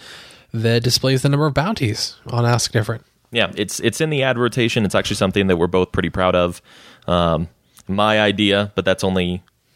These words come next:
Speaker 2: that's less than half the credit 'cause Kyle has revamped it and actually did the act of deploying it.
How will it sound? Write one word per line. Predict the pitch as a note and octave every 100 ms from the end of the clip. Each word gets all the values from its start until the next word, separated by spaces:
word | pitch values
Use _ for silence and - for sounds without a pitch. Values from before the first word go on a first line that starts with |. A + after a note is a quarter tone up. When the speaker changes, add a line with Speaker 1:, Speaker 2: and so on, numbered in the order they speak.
| _
Speaker 2:
that's | F#2+ - F#2+
less | G2
than | F#2
half | F#2 F2+
the | F#2
credit | F#2 F2+
'cause | - F2
Kyle | - F2 F2 E2+
has | E2+ - _ - - - -
revamped | A2 G#2 G#2 G2
it | G2+ F#2
and | - E2 D2
actually | D#2+ - F2+
did | E2+ E2+
the | E2+
act | F2 -
of |
deploying | E2+ - F#2 F#2 F2+
it. | F2